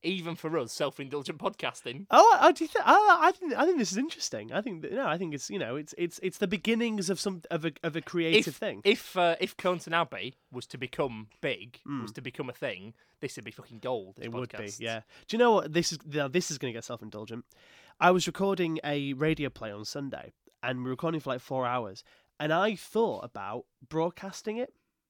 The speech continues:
Speaker 1: Just the recording of.
Speaker 2: Yeah.
Speaker 1: Ah, okay.
Speaker 2: In terms of, you know, like, as a, you, you
Speaker 1: Or at
Speaker 2: know,
Speaker 1: least doing sort of, like, an unedited sort of.
Speaker 2: literally just, no, not even archive, but just stream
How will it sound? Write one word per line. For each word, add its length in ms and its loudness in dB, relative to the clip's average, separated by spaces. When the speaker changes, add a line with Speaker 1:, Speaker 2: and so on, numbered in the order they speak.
Speaker 1:
Just 260 -18
the 100 -6
recording 520 2
of. 240 -2
Speaker 2:
Yeah. 260 2
Speaker 1:
Ah, 360 -2
okay. 220 -20
Speaker 2:
In 100 0
terms 280 0
of, 200 0
you 80 0
know, 200 0
like, 260 -4
as 200 -4
a, 120 -2
you, 180 -8
you 80 -8
Speaker 1:
Or 60 2
at 20 0
Speaker 2:
know, 40 2
Speaker 1:
least 140 0
doing 100 0
sort 140 0
of, 80 2
like, 180 4
an 140 -2
unedited 640 -2
sort 400 -2
of. 80 2
Speaker 2:
literally 320 2
just, 260 -4
no, 200 0
not 200 0
even 160 -2
archive, 400 -2
but 100 -10
just 200 -6
stream 680 -8